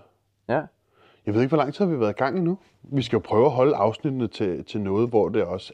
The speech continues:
Speaker 2: er
Speaker 1: Hvor man gider lytte til det hele.
Speaker 2: <laughs> Ja, som, så det ikke bliver for langt, fordi jeg
Speaker 1: Ja.
Speaker 2: havde faktisk overvejet lidt. Øh, det er okay, hvis du har flere spørgsmål. Men, men jeg havde overvejet lidt,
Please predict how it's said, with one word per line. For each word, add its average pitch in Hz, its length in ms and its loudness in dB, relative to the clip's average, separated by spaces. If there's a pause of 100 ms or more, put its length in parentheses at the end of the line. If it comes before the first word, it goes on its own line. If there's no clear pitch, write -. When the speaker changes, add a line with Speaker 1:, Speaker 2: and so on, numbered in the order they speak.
Speaker 2:
er 101 180 -2 (1040)
Speaker 1:
Hvor - 100 -14
man 107 100 -12
gider 120 180 -2
lytte 110 280 -4
til 107 80 -12
det 98 80 -10
hele. 113 180 -6 (140)
Speaker 2:
<laughs> 156 160 6
Ja, 156 140 4
som, 147 300 0
så 127 120 -2
det 120 80 2
ikke 117 120 -2
bliver 156 120 4
for - 120 -4
langt, 127 260 2
fordi 135 140 -2
jeg 135 60 2
Speaker 1:
Ja. 135 60 6
Speaker 2:
havde 156 140 4
faktisk 147 320 -4
overvejet 117 440 4
lidt. 107 200 -2 (1080)
Øh, 131 60 4 (1300)
det 101 60 0
er - 20 -
okay, 78 160 -6
hvis 90 140 -6
du - 60 -10
har 80 60 -8
flere 85 160 -6
spørgsmål. - 400 -10 (280)
Men, 127 260 2
men 127 40 0
jeg 131 140 4
havde 117 100 2
overvejet 123 340 4
lidt, 131 180 2